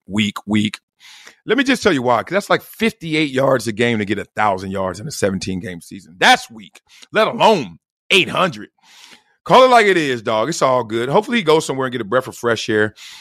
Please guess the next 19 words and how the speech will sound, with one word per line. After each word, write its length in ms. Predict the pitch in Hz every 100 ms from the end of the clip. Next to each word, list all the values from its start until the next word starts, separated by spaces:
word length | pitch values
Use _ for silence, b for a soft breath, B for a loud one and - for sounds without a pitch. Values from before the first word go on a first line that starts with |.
| B _
um, 560 | 113 104 101 101 95 - _ _ _ _ _ _ - -
and, 240 | 113 104
uh, 440 | 92 87 85 82 - _ -
really, 420 | 123 170 127 110
like, 180 | 117 107
applies 480 | 90 - 120 120 104
himself. 520 | 85 - - 76 - B B B B -
Um, 580 | 101 95 95 95 92 - _ _ _ _ _ _ _ _ _ _
and 200 | 135 143
it's 160 | 151 180
not 200 | 233 208
just 380 | 196 175 - - _ _ _ _ _ _ _ -
the 120 | 120
partying 800 | - 139 139 143 131 131 131 113
or 120 | 104
the 100 | 98
hanging 500 | 113 120 120 117 117
that 140 | 110
everybody 560 | 107 110 110 107 110